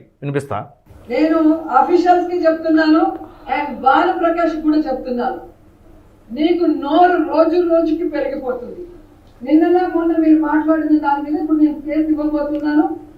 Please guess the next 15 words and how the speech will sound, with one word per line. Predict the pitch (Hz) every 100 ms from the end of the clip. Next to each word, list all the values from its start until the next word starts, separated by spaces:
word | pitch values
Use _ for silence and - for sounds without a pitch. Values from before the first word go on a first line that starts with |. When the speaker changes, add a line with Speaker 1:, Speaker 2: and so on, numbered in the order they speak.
| -
Speaker 2:
అలాగే | 254 311 311 311
డెఫర్మేషన్ | 285 294 349 311 330 320 311
సూట్ | 302 311
కూడా | 294 294
వేయబోతున్నాను. | 247 240 240 240 202 - - - - - - 240
ఇన్ని | 294 349 349
రోజులు | 349 349 349 311 311 - - - - - - 233
నువ్వు | 294
కా-, | 294 294 - 240 -
కౌన్సిలర్కి | 294 320 349 359 339 311
ఎక్కువ, | 302 311 339 330 302
ఎమ్మెల్యేకి | 311 311 311 311 285
తక్కువ | 302 311
అని | 311
వదిలేశాను, | 254 302 285 277 -